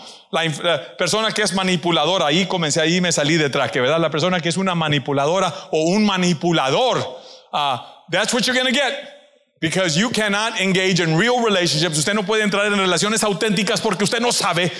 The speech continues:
ah, ser diferente, ser vulnerable y comenzar de nuevo y decir, "Dios, dame gracia." Am, también algunas, ah, la, la realidad con, con la gente. So you're always gonna have people problem. Todo mundo aquí,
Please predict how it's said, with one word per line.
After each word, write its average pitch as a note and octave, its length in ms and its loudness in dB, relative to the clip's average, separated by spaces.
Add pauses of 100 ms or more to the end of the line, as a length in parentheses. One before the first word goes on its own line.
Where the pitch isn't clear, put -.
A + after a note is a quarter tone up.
(200)
ah, D#3+ 360 -4
ser A3 240 0
diferente, F#3+ 960 0
ser A#3 240 0
vulnerable D4 760 2
y A#3+ 60 -2
comenzar A#3 560 0
de D#4 100 2
nuevo D4 360 0 (420)
y A#3 80 0
decir, A#3+ 360 0
"Dios, B3 280 2
dame A3+ 300 0
gracia." F3+ 480 0 (560)
Am, D3+ 520 -2 (840)
también F3+ 560 0 (180)
algunas, E3+ 420 0
ah, E3 120 2
la, D3+ 240 2 (120)
la D3+ 140 0
realidad D#3+ 480 2
con, E3+ 240 0
con D3 340 0
la C#3+ 100 0
gente. B2+ 460 0
So D3+ 160 0
you're E3 180 2
always G3 220 2
gonna F3 160 0
have E3 120 -2
people D3 220 0
problem. G#2+ 340 -2
Todo A#3+ 300 2
mundo F#3+ 320 2
aquí, B3+ 380 0